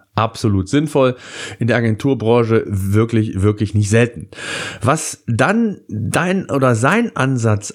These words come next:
angeht, dass die Zeiterfassung eigentlich kein Killer der Flexibilität ist, sondern wenn es vorkommt, dass Mitarbeiter Überstunden beispielsweise aufbauen und diese dann einfach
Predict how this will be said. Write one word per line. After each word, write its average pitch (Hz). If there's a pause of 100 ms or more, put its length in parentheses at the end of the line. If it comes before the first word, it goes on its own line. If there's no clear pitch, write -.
angeht, 180
dass 135
die 117
Zeiterfassung 156
eigentlich 143
kein 127
Killer 185
der 135
Flexibilität 113
ist, 165
sondern 127 (300)
wenn 107
es 202
vorkommt, 185
dass 127
Mitarbeiter 123
Überstunden 160
beispielsweise 139
aufbauen 131
und 104
diese 131
dann 117
einfach 113